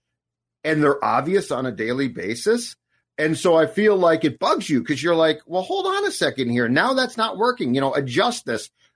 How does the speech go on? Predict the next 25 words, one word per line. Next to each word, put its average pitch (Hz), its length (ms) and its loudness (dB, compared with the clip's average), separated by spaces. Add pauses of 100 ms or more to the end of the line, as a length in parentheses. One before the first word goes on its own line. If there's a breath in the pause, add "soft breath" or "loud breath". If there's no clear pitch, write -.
And 175 100 0
he's 190 200 0
like, - 200 -2 (140 soft breath)
"You 233 160 0
married 247 380 2
me. 151 140 2
I 131 160 2
don't 208 220 4
adjust 170 380 0
anything. 208 420 2
This 151 160 0
is 214 120 -8
how 214 160 0
I 208 80 4
put 226 180 2
the 240 60 -6
toothpaste 240 580 -2
away, 226 440 4
or 156 220 2 (200 loud breath)
I 208 140 2
put 240 200 0
the 220 80 -8
toilet 214 380 0
paper 220 380 0
on 226 200 2